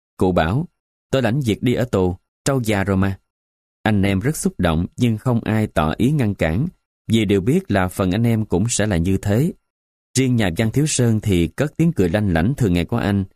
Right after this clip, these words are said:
"À, việc đó tôi dành phần cho các bạn, tôi ở tù nhiều rồi, ngán lắm." Chuyện này xảy ra cuối năm sáu bảy. Những trụ sở của đoàn thể bạn bị kẹt cứng suốt nhiều ngày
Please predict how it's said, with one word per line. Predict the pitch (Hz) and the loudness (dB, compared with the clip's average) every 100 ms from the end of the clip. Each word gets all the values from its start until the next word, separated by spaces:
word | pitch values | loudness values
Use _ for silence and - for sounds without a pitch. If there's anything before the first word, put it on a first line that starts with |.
| _ _ _ _ _ | _ _ _ _ _
"À, | 113 107 - _ | -2 -2 -4 _
việc | 101 101 | 0 0
đó | 117 175 | 0 0
tôi | 131 | 0
dành | 117 104 | 0 -2
phần | 98 104 | 0 -2
cho | 98 | -2
các | 113 165 | -4 -2
bạn, | 82 82 101 - | -2 -2 -4 -4
tôi | 120 | -2
ở | 92 | -2
tù | 143 101 | 0 0
nhiều | 92 87 90 | 0 2 0
rồi, | 80 87 85 - - | 0 0 -2 -6 -4
ngán | 101 120 180 | -2 0 0
lắm." | 190 233 _ _ _ _ _ _ _ - | -2 -2 _ _ _ _ _ _ _ -2
Chuyện | 95 98 | 0 2
này | 92 | 0
xảy | 87 80 110 | 0 0 0
ra | 113 101 | 0 -2
cuối | - 127 | -2 -2
năm | 127 92 | 0 -2
sáu | - 110 | -2 -2
bảy. | 78 87 156 185 _ _ _ _ - | 0 0 -2 -6 _ _ _ _ 0
Những | 113 113 | 2 2
trụ | 143 104 | 2 0
sở | - 92 | 0 -2
của | 139 | 0
đoàn | 117 92 90 | 0 2 0
thể | 90 80 117 | 0 0 0
bạn | 104 85 92 | 0 0 0
bị | 82 | 0
kẹt | 85 - - | -2 -4 -2
cứng | 127 170 | 0 0
suốt | - 190 - | 0 -2 0
nhiều | 107 90 | 0 2
ngày | 87 87 85 | 0 0 0